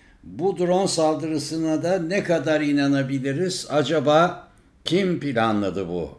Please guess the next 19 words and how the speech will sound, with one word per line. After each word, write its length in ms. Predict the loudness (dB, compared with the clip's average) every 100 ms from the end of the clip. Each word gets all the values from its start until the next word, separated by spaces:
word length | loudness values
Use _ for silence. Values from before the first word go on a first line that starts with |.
| -10
olayı?" 440 | -4 -2 -4 -6 -14 -20 -20
Şimdi 320 | -10 -6 -4 -2
enteresan 720 | -2 -2 -4 -2 -2 -2 -2
bir 120 | -4
durum 260 | -2 -4 -4
tabii. 280 | -4 0
Yani, 380 | 0 2 2 0 -4 -14 _ -20 _ _ -10
e, 360 | -6 -4 -2 -4 -2
belki 300 | 0 0 0
de 220 | 0 0 -2
Ukrayna'da 720 | -4 0 0 0 2 2 0 -2
şu 440 | -8 -4 -4 -2
videoyu 440 | -2 -2 -2 0 0
hazırladığım 640 | 0 -2 -4 -4 -4 -4
sırada 460 | -4 -4 -4 -4 -4
sessizdi. 800 | -2 -4 -4 -4 -4 0 0 0 -6 -20 _ _ _ _ _ _ _ _
Bir 220 | -14 -4 0
yönüyle 580 | 2 2 0 2 2
de 280 | 4 4 2